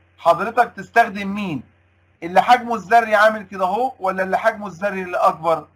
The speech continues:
لا طبعا كل ما يزيد الحجم الذري كل ما يبقى العنصر ده فعال اكتر في تكوين الخلايا الكهروضوئية.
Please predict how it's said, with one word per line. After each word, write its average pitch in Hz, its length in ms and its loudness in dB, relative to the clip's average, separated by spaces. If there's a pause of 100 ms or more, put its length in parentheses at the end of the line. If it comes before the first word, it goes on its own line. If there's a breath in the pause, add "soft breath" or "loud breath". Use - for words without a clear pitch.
(120)
لا 185 160 2
طبعا 180 300 2
كل 196 320 -10
ما 180 80 -8
يزيد 170 300 -14
الحجم 170 380 -8
الذري 202 560 -2 (480)
كل 262 480 0
ما 208 140 0
يبقى 196 400 -2
العنصر 202 480 0
ده 208 180 2
فعال 220 720 4
اكتر 220 600 0 (380)
في 220 320 -12 (280)
تكوين 202 420 -8
الخلايا 202 460 0
الكهروضوئية. 170 960 -2